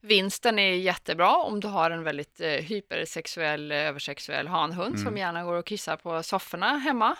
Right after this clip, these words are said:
Speaker 1: eh, eller hemma hos någon annan.
Speaker 2: Mm.
Speaker 1: Eller juckar extremt mycket på, på ben och såna här saker.
Speaker 2: Mm.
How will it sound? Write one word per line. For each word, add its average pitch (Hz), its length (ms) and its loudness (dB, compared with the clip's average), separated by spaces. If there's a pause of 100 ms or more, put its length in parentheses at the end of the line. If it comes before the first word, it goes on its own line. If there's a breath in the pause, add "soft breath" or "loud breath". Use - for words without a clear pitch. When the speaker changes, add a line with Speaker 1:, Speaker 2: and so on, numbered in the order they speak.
(120)
Speaker 1:
eh, 220 380 -4
eller 214 280 -2
hemma 208 280 -2
hos 208 160 -4
någon 233 120 -2
annan. 220 340 2 (160 loud breath)
Speaker 2:
Mm. 196 180 0 (140 loud breath)
Speaker 1:
Eller 226 420 4
juckar 214 540 2
extremt - 600 -2
mycket 220 320 -6
på, 202 280 0
på 202 440 -2
ben 196 320 -4
och 185 120 -10
såna 202 180 -12
här 175 80 -10
saker. - 340 -4
Speaker 2:
Mm. 143 280 0